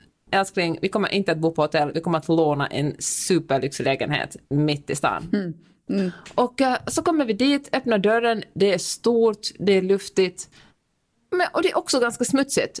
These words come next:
Speaker 1: inser vi när vi kommer in. Alltså, dammråttor, fine, de har inte varit hemma på några veckor.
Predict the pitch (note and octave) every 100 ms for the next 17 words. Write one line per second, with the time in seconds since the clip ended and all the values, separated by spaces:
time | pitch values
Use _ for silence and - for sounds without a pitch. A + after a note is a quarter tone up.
0 | - E3 D#3 D3+ D3+ D3 D3 D3+ D3 C#3
1 | F#2 - - - G3 G3+ A3+ G#3 G3 G#3
2 | - D#4 A#3 C#4+ C#4+ B3+ B3+ - B3 B3
3 | - - - - G3+ G3 G3 F#3+ G3 F#3+
4 | F#3+ F#3 F#3+ F#3+ F#3 F3+ F3+ F3+ F#3 F3+
5 | F3+ F#3 - F3+ F3+